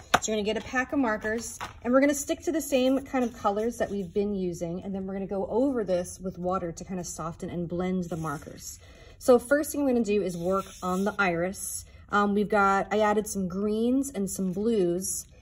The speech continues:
and I did lines that are radiating out from the pupil.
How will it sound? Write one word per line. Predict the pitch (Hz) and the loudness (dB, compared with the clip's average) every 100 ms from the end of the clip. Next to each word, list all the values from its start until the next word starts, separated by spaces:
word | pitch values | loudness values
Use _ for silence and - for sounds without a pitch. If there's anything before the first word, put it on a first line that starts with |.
| - - | -18 -6
and | 196 | -2
I | 196 | 0
did | 190 202 | 0 -2
lines | 175 185 240 254 202 185 190 | -2 0 2 2 0 -2 -2
that | 190 | 0
are | 185 180 180 180 | 2 2 0 -4
radiating | 160 196 202 214 214 202 208 196 | -4 0 0 -2 0 0 0 -4
out | - 165 175 - - | -4 -6 -6 -8 -10
from | - - 185 180 185 | -8 -2 -2 -2 -4
the | 165 170 | -4 -8
pupil. | - 190 175 131 - | -6 -6 -4 -6 -8